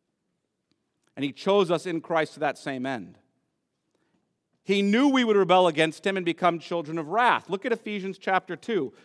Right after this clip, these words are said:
Paul's gonna lay that out, verse one. "And you were dead in the trespasses and sins in which you once walked." Following the course of this world, following the prince of the power of the air, the spirit that is now at work in the sons of disobedience.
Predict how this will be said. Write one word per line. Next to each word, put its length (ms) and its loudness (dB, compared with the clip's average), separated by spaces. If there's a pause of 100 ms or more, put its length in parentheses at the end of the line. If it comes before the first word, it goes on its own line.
(100)
Paul's 240 0
gonna 160 -6
lay 180 0
that 160 0
out, 360 0
verse 280 -4
one. 400 0 (2250)
"And 200 2
you 160 2
were 140 4
dead 580 6
in 100 -2
the 80 -2
trespasses 720 0
and 160 -4
sins 320 -2
in 120 -2
which 200 -2
you 100 -6
once 240 -2
walked." 540 2 (1200)
Following 320 6
the 80 2
course 300 2
of 40 -14
this 160 -6
world, 420 4
following 240 2
the 60 -2
prince 320 -4
of 60 -8
the 60 -2
power 300 2
of 60 -2
the 140 -2
air, 340 -2 (960)
the 80 -2
spirit 440 0
that 100 -2
is 100 -6
now 240 4
at 60 -4
work 220 0
in 60 -4
the 80 -6
sons 320 -2
of 100 -6
disobedience. 1040 -4